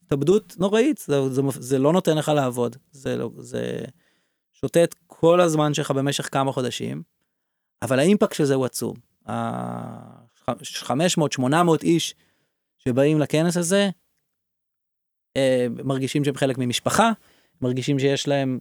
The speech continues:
כתובת עכשיו לכל דבר, קורים דברים, נוצרות, נוצרים חיבורים.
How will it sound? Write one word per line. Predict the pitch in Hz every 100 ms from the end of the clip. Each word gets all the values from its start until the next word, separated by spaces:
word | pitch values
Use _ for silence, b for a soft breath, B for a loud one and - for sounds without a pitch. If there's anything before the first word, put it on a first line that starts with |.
| -
כתובת | - 156 143 135
עכשיו | - 123
לכל | 123 139 127
דבר, | 127 180 185 165 - _ _ _
קורים | - 127 139 175
דברים, | 147 139 123
נוצרות, | 120 - 135 - - - - - _ _ _ _ _ _ _ _
נוצרים | 143 - 147 170
חיבורים. | 160 135 135 175 165